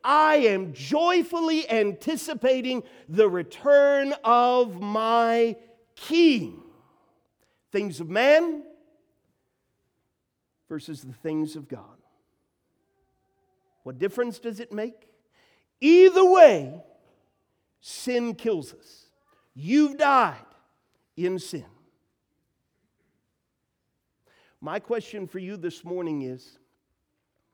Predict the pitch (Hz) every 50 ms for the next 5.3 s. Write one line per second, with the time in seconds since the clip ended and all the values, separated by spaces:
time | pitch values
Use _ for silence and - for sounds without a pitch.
0 | _ _ _ _ _ _ _ _ _ _ _ _ _ _ _ _ _ _ _ 131
1 | 127 135 185 220 196 247 226 208 185 185 190 196 208 233 254 277 294 302 - 294
2 | - - 277 269 262 202 - - - 269 247 208 180 151 143 143 151 180 226 -
3 | - _ _ _ _ _ _ _ _ _ _ _ _ _ _ _ _ _ _ _
4 | _ 120 131 131 - - - - - 196 208 220 233 240 247 247 - - - 196
5 | 135 113 - 104 92 87